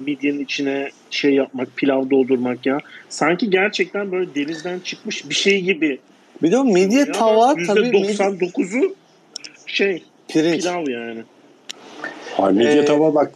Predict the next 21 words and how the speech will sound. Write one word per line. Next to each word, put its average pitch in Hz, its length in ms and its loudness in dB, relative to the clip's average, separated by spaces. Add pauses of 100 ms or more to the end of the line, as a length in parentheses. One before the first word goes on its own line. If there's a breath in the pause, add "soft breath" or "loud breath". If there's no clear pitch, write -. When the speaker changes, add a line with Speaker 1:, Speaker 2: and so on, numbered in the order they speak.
(120)
Speaker 3:
çok 156 220 0
Speaker 2:
midye 151 140 2
Speaker 3:
mantıklı 262 240 0
bir - 40 2
Speaker 2:
tava 220 440 4
Speaker 3:
şey. 123 100 2
Midyeyi 120 220 4
tü-, 127 240 -4 (200)
tüketmek 117 520 -2
için. - 260 -2 (260)
Midye 131 380 0
dolma 156 360 4 (120)
inanılmaz 131 840 2
bir 147 60 -4
şey. 208 240 2 (520 loud breath)
Ben 135 180 2
şeye 147 260 2
gittim, 110 340 -2
biz 98 200 -2
burada, 113 380 2 (560 soft breath)
e, 104 40 4